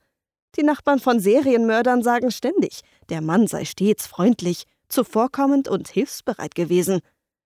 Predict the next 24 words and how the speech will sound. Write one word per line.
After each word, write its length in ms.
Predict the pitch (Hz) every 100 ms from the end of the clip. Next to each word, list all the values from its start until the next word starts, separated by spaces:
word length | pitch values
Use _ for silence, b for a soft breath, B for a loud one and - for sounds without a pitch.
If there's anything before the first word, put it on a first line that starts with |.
| _ _ _ _ -
„Dann 200 | 320 302
hättest 340 | 311 311 -
du 40 | 302
lieber 280 | 285 269
nicht 300 | 269 269 -
deine 180 | 294 285
Hilfe 300 | 254 247 -
anbieten 420 | - 180 175 -
sollen.“ 320 | 185 190 190 185 _ _ _ _ _ _ _
„Du 240 | - 311 180
hast 260 | 185 -
ja 120 | 170
recht.“ 540 | 156 147 - - - - _ _ _ _ _
Er 140 | - 254
hebt 280 | 233 311 -
den 120 | 233
Schraubenschlüssel 680 | - 190 190 190 196 - 196
auf 280 | 185 190 -
und 200 | 214 208
hockt 220 | 226 -
sich 180 | - -
neben 240 | 208 202
das 180 | 220 220
Auto. 300 | - 180 -